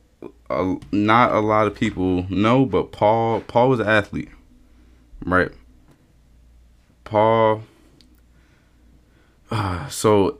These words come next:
in the Bible, Paul, on several occasions, he used sports as an example of the Christian life.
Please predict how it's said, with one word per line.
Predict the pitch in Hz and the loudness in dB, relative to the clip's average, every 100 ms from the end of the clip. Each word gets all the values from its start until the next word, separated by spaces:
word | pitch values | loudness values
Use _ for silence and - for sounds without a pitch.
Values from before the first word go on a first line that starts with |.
| - | 2
in | 123 | 4
the | 135 | 4
Bible, | 127 123 120 110 | 4 2 2 -4
Paul, | - 113 120 123 117 - | -2 0 2 2 -2 -4
on | 101 | -2
several | 120 120 117 | -2 0 -2
occasions, | 110 113 113 87 85 | -2 -2 -2 -2 -6
he | - | -4
used | 101 110 113 | -2 0 -2
sports | - 104 104 - | -2 2 2 2
as | 87 | -2
an | 85 85 | 0 -4
example | 80 87 90 85 82 | -2 -2 -4 -2 -4
of | 78 | -4
the | 73 | -6
Christian | - 85 - 78 | -4 -4 -4 -6
life. | 73 - - | -6 -10 -20